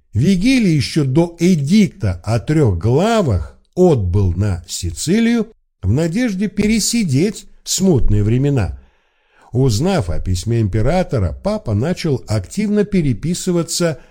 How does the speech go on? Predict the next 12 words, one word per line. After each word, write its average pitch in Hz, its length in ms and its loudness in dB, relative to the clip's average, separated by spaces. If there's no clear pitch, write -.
с 92 80 -4
западными 113 800 0
богословами, 90 960 0
включая 156 600 2
африканских, 123 920 -2
убеждая, 127 720 2
что 90 400 -2
позиция 107 640 -2
Юстиниана 107 880 -2
и 113 140 0
мнение 139 520 2
этих 120 500 -2